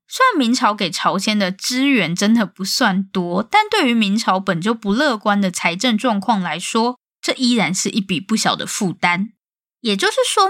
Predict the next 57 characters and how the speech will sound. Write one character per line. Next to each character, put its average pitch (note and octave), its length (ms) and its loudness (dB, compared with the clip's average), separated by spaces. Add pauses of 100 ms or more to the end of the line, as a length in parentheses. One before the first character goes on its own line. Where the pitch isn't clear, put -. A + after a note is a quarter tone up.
(120)
目 C#4+ 60 4
前 F#3 260 -2
看 A#3+ 300 0
起 - 160 -6
来 B2 220 0
根 F4+ 200 -2
本 E4 140 2
没 F#3+ 100 2
有 G#3+ 140 0
人 F3 260 -2
从 G#3 300 0
这 D4 160 0
场 F3 260 -4
战 B3 240 2
争 G#3 240 0
中 G#3+ 240 2
捞 G#3 200 2
到 A3+ 100 2
好 E3+ 260 -2
处， G#3 320 -4
不 F#3+ 160 -12
知 C4 80 0
道 B3+ 120 0
大 B3+ 120 0
家 A3+ 120 2
在 A#3 100 -2
瞎 G#3 340 2
忙 F#3+ 240 0
什 F#3+ 180 -4
么。 D3+ 180 -8 (520)
但 G#3 160 0
根 G3 200 2
据 G3 320 -2
质 F#3+ 340 -2
量 D#4 300 2
守 - 240 -6
恒 E3+ 240 -6
定 G3 260 2
律， G3 200 0
有 F3 120 -2
人 F3 180 0
吃 D4 320 0
亏 C#4 300 -2
就 B3 160 -2
一 F3+ 60 -2
定 F#3+ 160 0
会 G3+ 120 2
有 D#3+ 140 -2
人 A2 220 -6
占 F3 260 -2
到 F3 160 2
便 E3 380 -6
宜， F3 260 -6
此 - 260 -4
消 G#3 280 0
彼 E3 240 -12
长， F3+ 260 -2